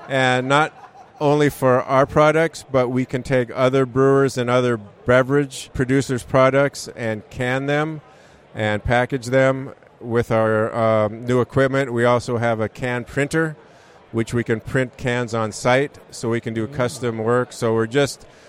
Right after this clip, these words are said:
Speaker 1: really started commissioning that. We're also working on, um, some N A beers. We have two N A beers we're gonna release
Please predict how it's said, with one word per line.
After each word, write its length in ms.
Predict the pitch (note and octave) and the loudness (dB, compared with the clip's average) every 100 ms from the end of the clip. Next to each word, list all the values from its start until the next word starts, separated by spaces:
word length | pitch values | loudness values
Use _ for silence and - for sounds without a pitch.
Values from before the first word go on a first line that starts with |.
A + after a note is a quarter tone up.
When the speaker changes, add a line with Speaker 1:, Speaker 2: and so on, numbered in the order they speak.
| - | -8
Speaker 1:
really 320 | B2+ C#3 C#3 | 2 4 4
started 400 | B2+ C#3+ C3+ B2+ | 2 2 2 2
commissioning 580 | - A#2+ C3 C3 C3+ C3+ | -4 0 0 0 -4 -2
that. 280 | C3+ C#3+ E3+ - - - - - - - | -2 -2 -4 -10 -20 -20 -20 -20 -20 -10
We're 140 | A#2+ A#2+ | 0 4
also 360 | C3 B2+ C3 | 4 4 0
working 440 | B2 B2+ B2 B2 A#2+ | 2 0 0 -4 -2
on, 500 | A#2 A#2 A#2 A#2+ B2+ - | 0 0 -2 -6 -14 -14
um, 400 | A#2+ A2+ A2 A2 | -8 -4 -2 -4
some 300 | - A#2 G#2+ - - - | -6 -6 -6 -12 -20 -8
N 180 | C3 B2+ | -2 0
A 160 | C3 C3 | 2 2
beers. 420 | C3 C3 C#3 B2 | 2 2 2 0
We 100 | A#2+ | -2
have 200 | A#2 A2 | -2 -2
two 180 | - B2 | -2 0
N 120 | B2 | 2
A 100 | B2 | 0
beers 380 | A#2+ B2+ B2+ A#2 | 0 0 0 -2
we're 160 | A#2 | -6
gonna 440 | A2+ A#2 A2+ G#2+ A2 - | -4 -4 -2 -2 -4 -10
release 760 | G#2 A2 A2 B2 B2+ - - | -10 -6 -2 -2 -2 -6 -14